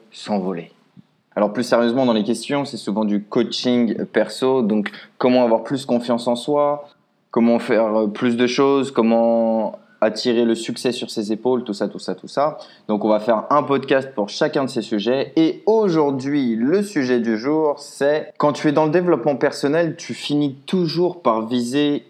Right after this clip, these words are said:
plus haut, de te pousser plus haut, dépasser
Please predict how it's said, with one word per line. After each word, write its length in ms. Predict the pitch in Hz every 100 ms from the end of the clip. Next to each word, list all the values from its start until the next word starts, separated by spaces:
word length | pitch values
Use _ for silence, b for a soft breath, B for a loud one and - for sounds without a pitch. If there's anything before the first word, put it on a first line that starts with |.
| _ _ -
plus 280 | 160 156 -
haut, 320 | 147 202 165
de 100 | 120
te 120 | 123
pousser 380 | 113 - 139 147
plus 240 | - 127
haut, 120 | 156 143
dépasser 640 | 123 123 120 143 135